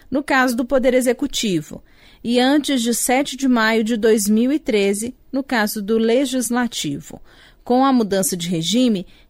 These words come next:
quem foi empossado antes do regime de previdência complementar pode aderir à funpresp, na modalidade participante ativo normal,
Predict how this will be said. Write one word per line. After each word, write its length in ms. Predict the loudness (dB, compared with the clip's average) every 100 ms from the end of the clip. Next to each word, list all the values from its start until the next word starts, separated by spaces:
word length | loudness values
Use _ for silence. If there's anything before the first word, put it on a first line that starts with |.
| -6
quem 240 | -4 -4
foi 240 | -4 -2 0
empossado 800 | 0 -2 -2 0 0 0 -2 -6
antes 480 | -2 0 0 -2 -2
do 100 | 0
regime 500 | 2 0 0 0 0
de 120 | -2
previdência 640 | -2 -2 -2 -4 -4 -4 -4
complementar 1040 | -2 -2 0 0 0 0 -2 -2 -4 -16 -20 -20 -16 -2
pode 360 | 2 2 2
aderir 500 | 0 2 0 0 0
à 80 | 0
funpresp, 840 | 0 -4 -2 0 0 0 -4 -10 -10 -20 -10
na 160 | -2 2
modalidade 800 | 4 4 2 2 2 0 0 -2
participante 600 | -4 -4 -6 -4 -2 0
ativo 420 | -2 -4 -2 0
normal, 800 | 2 0 0 0 2 0 -2